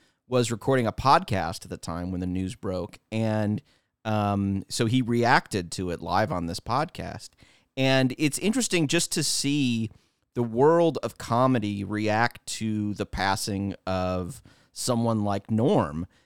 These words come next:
because, uh, he was a special guy, and, and everyone who knew him, everyone who was a fan of him recognized that.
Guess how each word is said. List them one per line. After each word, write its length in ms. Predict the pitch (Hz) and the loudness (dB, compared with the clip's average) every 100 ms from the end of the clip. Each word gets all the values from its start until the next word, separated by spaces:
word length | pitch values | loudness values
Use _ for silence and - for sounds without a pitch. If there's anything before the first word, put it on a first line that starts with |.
| _ | _
because, 840 | - 107 - 131 127 123 120 110 - - | -12 -8 0 4 6 4 2 -2 -6 -4
uh, 360 | 123 113 110 110 - | 0 2 2 0 -4
he 240 | - 165 | -4 -2
was 180 | 196 202 | 0 0
a 60 | 127 | 2
special 480 | - - 160 - 139 | 2 2 2 2 0
guy, 360 | 123 135 101 | 4 4 4
and, 200 | 80 90 - _ | 0 -6 -10 _
and 240 | 120 117 113 _ _ - | -4 -4 -4 _ _ -2
everyone 600 | 131 151 190 156 151 147 | 0 2 2 4 4 2
who 280 | 139 131 127 | 0 2 4
knew 300 | 117 135 147 | 6 4 4
him, 260 | 127 120 | 2 2
everyone 600 | 117 113 143 123 120 113 - _ _ | 2 0 -2 0 0 0 -4 _ _
who 100 | 131 | 0
was 180 | 120 | 0
a 60 | 107 | 0
fan 360 | - 127 151 151 | -2 2 4 4
of 140 | 92 | 2
him 240 | 98 92 | 0 0
recognized 720 | 90 131 123 101 78 71 73 | 2 2 0 -4 -6 -8 -10
that. 280 | 92 80 - | -8 -8 -8